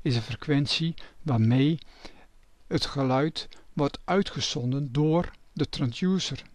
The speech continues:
Dus de transducer die gaat iedere seconde zesentwintig keer een puls uitzenden en ieder pulsgeluid heeft een frequentie tussen de één en de tien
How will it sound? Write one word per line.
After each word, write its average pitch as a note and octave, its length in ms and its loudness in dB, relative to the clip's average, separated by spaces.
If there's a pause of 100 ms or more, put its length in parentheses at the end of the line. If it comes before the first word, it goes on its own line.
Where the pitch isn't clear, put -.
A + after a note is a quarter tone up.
Dus D3 200 0
de D#3+ 100 -6
transducer D3 840 0 (380)
die D3 280 8 (180)
gaat - 280 -2 (340)
iedere F3 420 6
seconde D#3+ 640 2
zesentwintig F3 880 4
keer D#3 360 0
een B2 200 -2
puls E3+ 340 2
uitzenden D3+ 560 -4 (420)
en D3+ 260 4
ieder C#3+ 400 0 (180)
pulsgeluid F3+ 1120 0 (360)
heeft - 500 4
een E3 320 4
frequentie - 680 -2
tussen C#3 340 0
de - 100 -4
één C#3+ 400 0
en D#3 80 -4
de A#2+ 160 0
tien C#3 380 2